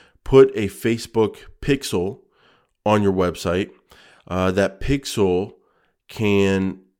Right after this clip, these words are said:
uh, build up an audience list, people who've been to your website in the last X amount of days, and then you can remarket to them on Facebook and Instagram, um,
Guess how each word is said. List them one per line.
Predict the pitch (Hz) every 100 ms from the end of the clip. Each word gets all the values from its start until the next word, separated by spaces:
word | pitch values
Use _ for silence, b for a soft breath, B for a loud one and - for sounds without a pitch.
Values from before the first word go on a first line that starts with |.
| _
uh, | 95 90
build | 85 95 113 107
up | 101
an | 101
audience | - 104 110 90 82 92
list, | 95 -
people | - 107 101
who've | 101 87
been | 98
to | 98
your | 92
website | 90 92 - 92 92 -
in | 95
the | 92
last | 92 92 92 - - -
X | 98 -
amount | 95 90
of | 85
days, | 85 82 92 95 - B B B B
and | - 110 107
then | 113 117 117 117 110
you | 104 110
can | - 117 110 104 95
remarket | 117 110 104 139 107 90
to | 95
them | 92 92 98
on | 87 92
Facebook | - 104 101 - 98
and | 95
Instagram, | 113 - 90 87 82 90 95 b b b b b _ _ 101
um, | 95 90 85 82 80